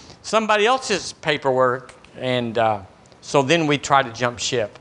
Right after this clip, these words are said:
Uh, with faith and patience, we inherit the promises. So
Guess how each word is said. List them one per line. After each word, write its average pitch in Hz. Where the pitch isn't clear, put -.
Uh, 107
with 117
faith 156
and 127
patience, 143
we 127
inherit 120
the -
promises. 120
So 220